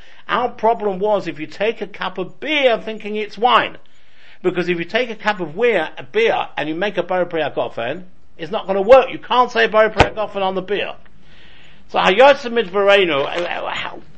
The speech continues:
where do we come out at the end of all of this? The bottom line is we have not been able to answer the Shala. Whether you're Yotzer if you take a cup of beer thinking it's wine. What's the Halacha L'maisa? Halo-,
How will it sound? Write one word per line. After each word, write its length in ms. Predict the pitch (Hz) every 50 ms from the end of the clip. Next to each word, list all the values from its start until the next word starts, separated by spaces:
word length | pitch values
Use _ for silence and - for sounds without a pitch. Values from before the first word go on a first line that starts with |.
| - - - - - -
where 240 | - 151 170 233 254
do 80 | 240 220
we 100 | 214 202
come 280 | - - - 196 196
out 220 | 196 180 156 - 156
at 80 | 156
the 120 | 135 139 156
end 160 | 165 156 139
of 80 | 123 131
all 200 | 135 120 113 110
of 80 | 95
this? 340 | 110 113 139 175 - - - - - - - - - - - -
The 80 | - 139
bottom 300 | 139 233 240 - 208 190
line 340 | 185 185 180 175 165 160 160
is 320 | 151 139 139 151 147 143
we 120 | 139 151
have 120 | 156 160 147
not 240 | 165 196 - - -
been 220 | 165 165 156 160 -
able 320 | 170 170 156 127 135 135 131
to 120 | 151 147
answer 380 | - 143 151 143 131 - 139 127
the 80 | 117
Shala. 480 | 110 - - 110 95 92 78 64 65 - - - - - - - - - - - - - -
Whether 280 | - 139 170 196 175 170
you're 280 | 160 151 143 139 156 180
Yotzer 600 | 185 175 - - - 151 135 131 135 143 - - - - -
if 140 | - 135 143
you 100 | 143 139
take 240 | - 170 170 156
a 60 | 143 131
cup 280 | - - 156 143 -
of 140 | 147 123 123
beer 240 | 143 147 131 117 117
thinking 360 | - 151 135 117 - 123 117
it's 220 | 110 117 - -
wine. 320 | 110 104 87 69 65 64 64 - - - - - - - - - - - - - - - -
What's 220 | - 151 196 190
the 80 | 202 202
Halacha 320 | 190 185 185 180 - -
L'maisa? 580 | 156 143 127 123 127 120 113 - - 131 143 196 - - - - - - - - - - - - - - - -
Halo-, 340 | - 127 156 196 208 - -